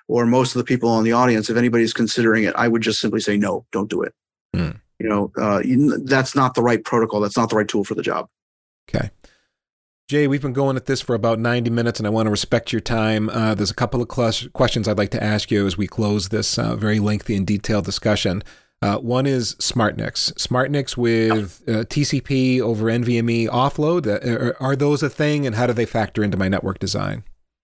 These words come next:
Speaker 1: So SmartNICs are becoming more, more popular and more prevalent. Um, they will have a positive impact on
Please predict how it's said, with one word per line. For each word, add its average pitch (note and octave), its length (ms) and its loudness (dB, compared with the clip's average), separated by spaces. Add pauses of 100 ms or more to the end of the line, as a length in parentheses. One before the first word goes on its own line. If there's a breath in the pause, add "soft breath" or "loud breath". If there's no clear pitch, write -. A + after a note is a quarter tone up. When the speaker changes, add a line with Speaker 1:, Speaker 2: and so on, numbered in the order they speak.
(420 loud breath)
Speaker 1:
So E3 220 4
SmartNICs G#3 580 2
are D3+ 240 4
becoming C#3 340 2
more, B2+ 360 2
more C3+ 160 2
popular C3+ 500 2
and C3 180 2
more A#2 140 2
prevalent. G#2 560 0 (800)
Um, B2+ 400 2 (440 loud breath)
they C#3+ 580 2 (200)
will D#3+ 640 2
have C#3+ 640 0
a B2+ 280 2
positive C3+ 760 0
impact B2 640 0
on A2+ 640 2